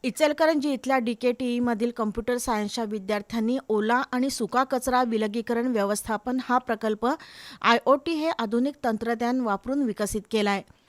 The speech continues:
इन्स्टिट्यूटच्या अंतिम वर्षाच्या विद्यार्थ्यांनी समाज उपयोगी प्रकल्प बनवण्याच्या उद्दिष्टातून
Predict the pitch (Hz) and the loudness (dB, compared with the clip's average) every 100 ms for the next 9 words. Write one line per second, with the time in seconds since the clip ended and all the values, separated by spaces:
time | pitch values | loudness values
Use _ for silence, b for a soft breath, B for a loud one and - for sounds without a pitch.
0 | b b b - 262 - 311 349 330 - | b b b 0 0 0 -4 -2 0 2
1 | 330 262 240 277 269 247 233 247 262 254 | 2 2 0 -2 0 0 0 -2 -2 -2
2 | 226 190 233 233 247 254 - 226 226 247 | -2 0 -2 0 0 0 0 -2 0 -2
3 | 262 - 240 - 226 214 247 240 220 - | -4 -6 -8 -2 0 0 -2 -4 -4 -4
4 | 226 262 233 226 220 220 220 240 220 196 | -4 -4 -2 0 0 -2 -2 -4 -4 -6
5 | 202 226 - 214 269 | -6 -4 -2 -2 0